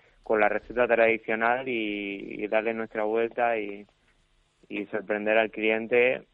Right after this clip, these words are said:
mostrando que realmente estamos poniendo el mismo sabor de ese plato tradicional, pero de una forma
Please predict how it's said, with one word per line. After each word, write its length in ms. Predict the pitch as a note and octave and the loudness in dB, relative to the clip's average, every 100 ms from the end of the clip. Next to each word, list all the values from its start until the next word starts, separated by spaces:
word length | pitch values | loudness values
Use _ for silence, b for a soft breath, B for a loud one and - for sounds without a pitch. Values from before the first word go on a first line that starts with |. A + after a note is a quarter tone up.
| _ | _
mostrando 560 | A#2+ A2 A2 A#2 A#2 A#2+ | -10 -8 -4 -2 -2 0
que 100 | A#2 | 2
realmente 440 | A2 A2+ A#2 A2 | 2 2 -2 -4
estamos 240 | A2+ A#2 A2 | -2 -2 -2
poniendo 680 | A2+ A2 A2+ A#2 A#2 - - _ _ _ _ _ _ _ - | -4 -4 -2 0 2 0 -8 _ _ _ _ _ _ _ -4
el 300 | A2 G#2+ G#2 | 0 0 0
mismo 380 | A2+ A#2+ B2 | -4 -2 -4
sabor 480 | - A2+ G#2+ A2+ A#2+ | 0 0 2 2 2
de 80 | A#2 | 0
ese 160 | G#2+ G#2+ | -2 -2
plato 260 | A2+ A2 | 0 0
tradicional, 640 | G#2+ G#2+ G#2+ - G#2 A2+ A2 | 0 0 -2 -4 -4 -4 -2
pero 200 | G#2+ G2+ | -4 -4
de 40 | |
una 140 | G2+ G2 | -4 -10
forma 580 | - F#2+ F#2+ F#2 F#2 | -10 -10 -8 -10 -10